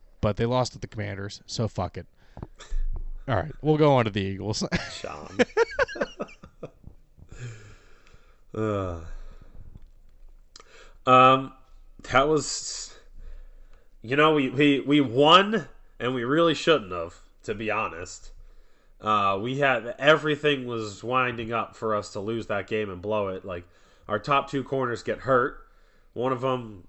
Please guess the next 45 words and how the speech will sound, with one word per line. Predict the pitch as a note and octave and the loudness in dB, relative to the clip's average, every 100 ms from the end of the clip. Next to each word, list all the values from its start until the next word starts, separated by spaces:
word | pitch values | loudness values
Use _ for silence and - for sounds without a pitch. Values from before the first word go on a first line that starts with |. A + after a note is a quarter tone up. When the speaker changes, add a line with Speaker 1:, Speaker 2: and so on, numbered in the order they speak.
| - | -8
Speaker 2:
gets | G#2+ G#2 - - | -6 -6 -12 -14
a | G2 - _ _ _ | -14 -14 _ _ _
pass | - B2 A#2+ | -6 -4 -4
interference | A#2+ A2 C#3 C3 A2 | -6 -4 -2 -2 -2
call | A2+ G#2 F#2+ | -2 0 0
when | A#2+ C3+ | -4 -4
they | A2 | -6
get | F#2 F2 | -8 -8
hurt, | E2 F2+ G2+ - _ _ _ - - - | -8 -6 -8 -10 _ _ _ -20 -20 -8
and | G#2 G#2 G2+ G2 F#2+ | -6 -4 -4 -6 -8
they're | G#2 A#2 | -2 -2
on, | A2 A#2 A#2+ | 0 -2 -2
like, | A2+ A2 - | -4 -4 -6
the | - | -8
five-yard | - B2+ B2 A2 A#2 A#2 E2+ | -2 0 2 0 0 0 -2
line, | E2 D#2+ D#2 D#2+ - - - | -8 -8 -8 -8 -12 -14 -12
and | F#2+ | -10
it's | F#2+ G#2 | -8 -6
like, | F#2+ | -2
"All | A2 | -2
right, | F#2 - - - | -2 -6 -16 -14
we're | F#2 | -12
gonna | G2+ G2+ | -10 -8
lose." | A#2+ A#2 B2 - - - - - - - - F#2 | -6 -4 -4 -6 -8 -14 -16 -20 -20 -20 -16 -10
And | G#2 F#2+ F2 | -8 -8 -12
somehow | - - C3+ C3+ B2 B2 A#2+ | -10 -4 -4 -4 -4 -4 -4
we | A#2 | -6
get | A#2 | -8
them | A#2 G#2+ | -10 -10
at, | F#2+ | -10
like, | F#2 - | -12 -14
third | - B2 A#2 A#2 | -8 -4 -4 -4
and | A2 F#2 | -12 -18
twenty-eight | - A#2 A2+ A2 G#2 F#2+ | -12 -10 -8 -6 -6 -8
or | |
something | F2 F#2 F2 F#2+ F2+ | -12 -14 -14 -14 -14
on, | F#2 | -14
like, | F#2 F2 | -16 -14
the | F#2 | -10
thirty, | - G2 F2 D#2+ D#2+ - - - - - | -6 -6 -8 -12 -16 -18 -20 -20 -20 -14
and | F#2 F2+ F2+ | -10 -10 -12
they | F2 | -10
come | A#2 A2 | -8 -6
up | F2+ | -8
short. | - A2+ F2 - | -8 -6 -6 -10